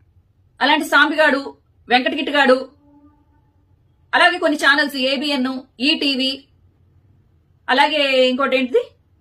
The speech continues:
టీవీ ఫైవ్, ఇలా తుప్పాస్ channels ఏయో ఒక రెండు మూడు channel, మహా టీవీ.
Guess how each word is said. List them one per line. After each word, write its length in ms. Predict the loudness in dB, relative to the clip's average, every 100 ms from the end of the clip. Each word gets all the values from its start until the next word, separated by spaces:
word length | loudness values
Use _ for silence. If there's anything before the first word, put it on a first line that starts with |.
| _ _ -8
టీవీ 220 | -4 -2 -2
ఫైవ్, 440 | -2 0 0 -2 _ _ _ _ _ _ _ _ _ _ _ _
ఇలా 120 | 0 2
తుప్పాస్ 400 | 2 0 0 0
channels 280 | 0 -2
ఏయో 240 | -4 -4 -6 _ _ _ _ _ _ _ -6
ఒక 120 | -2
రెండు 160 | -2
మూడు 120 | -2 0
channel, 160 | 0 0
మహా 220 | 0 0
టీవీ. 440 | 0 -2 -4 -6